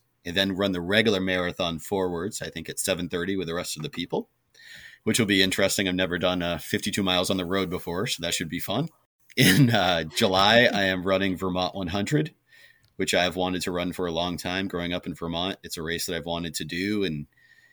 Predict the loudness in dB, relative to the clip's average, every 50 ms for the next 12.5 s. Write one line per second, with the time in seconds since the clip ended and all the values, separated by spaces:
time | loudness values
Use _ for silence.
0 | _ _ _ -8 -4 -2 -2 -2 0 0 0 0 0 -2 -2 -4 -4 -4 -4 -2
1 | 0 0 0 0 -2 -2 -2 -2 -2 -4 -4 -6 -10 -12 _ _ _ -4 -2 0
2 | 2 4 4 2 2 0 -2 -6 _ _ _ _ -6 -4 -2 -2 0 0 -2 -2
3 | -2 -2 0 0 0 0 -2 -2 -4 -4 -6 -10 _ -6 -2 0 2 2 2 0
4 | -2 -4 -4 -4 -4 -4 -2 -2 -2 -2 -2 -4 -4 -6 -8 -10 _ _ -4 -4
5 | -2 0 0 -2 0 0 -2 -2 -2 0 0 0 0 -2 -2 -4 -4 -4 -4 -2
6 | 0 0 0 2 2 2 2 0 0 0 2 2 2 2 2 0 -6 _ _ _
7 | _ _ _ _ 0 2 4 4 4 4 4 4 6 6 4 4 4 4 4 4
8 | 4 4 4 4 4 2 2 0 -4 -8 -16 _ _ -4 -2 -2 0 0 0 0
9 | 0 2 2 0 0 0 0 0 2 2 0 0 0 0 0 0 0 0 -2 -2
10 | -2 -2 -2 -2 -2 -2 -2 -2 -4 -4 -2 0 0 0 0 0 -2 -2 0 0
11 | 0 0 0 0 -2 -4 -6 -10 _ _ _ _ _ _ _ _ _ -8 -4 -2
12 | -2 0 0 2 2 2 0 -2 -6